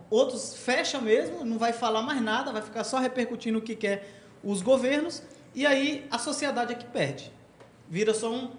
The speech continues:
um curral ali e acabou. Tá? Então, é, toda vez que isso acontece, não pense o criminoso, não pense o marginal, não pense,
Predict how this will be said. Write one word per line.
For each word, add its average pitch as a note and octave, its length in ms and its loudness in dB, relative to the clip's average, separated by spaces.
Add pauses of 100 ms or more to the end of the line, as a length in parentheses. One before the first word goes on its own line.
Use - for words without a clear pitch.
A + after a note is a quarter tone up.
um G#3 60 -12
curral A3 380 2
ali A3 160 -2
e B3+ 60 -2
acabou. B3 440 -2 (440)
Tá? D3+ 120 0
Então, A3+ 400 0 (340)
é, E3 380 0 (120)
toda D#4 220 0
vez B3 220 0
que B3+ 100 -8
isso A3+ 140 -4
acontece, A3+ 720 -2 (300)
não B3 280 -2
pense A#3+ 300 -2
o G#3+ 40 -10
criminoso, G3 760 2
não G3+ 160 -6
pense G#3 260 -6
o G3+ 60 -8
marginal, F3+ 640 -2
não G3+ 200 -6
pense, G3+ 460 -8